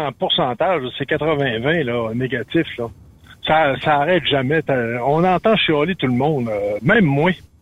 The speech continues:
<laughs> C'est, c'est, c'est l'enfer. C'est, l'industrie fait qu'à un moment donné,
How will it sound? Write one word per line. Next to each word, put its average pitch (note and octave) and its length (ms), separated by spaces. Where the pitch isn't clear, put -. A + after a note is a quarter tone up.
<laughs> - 60
C'est, C3 180
c'est, F3+ 300
c'est G#3+ 80
l'enfer. F#3+ 580
C'est, G3 260
l'industrie A#3 1040
fait B3+ 180
qu'à F#3+ 120
un F3 40
moment E3 260
donné, A3 380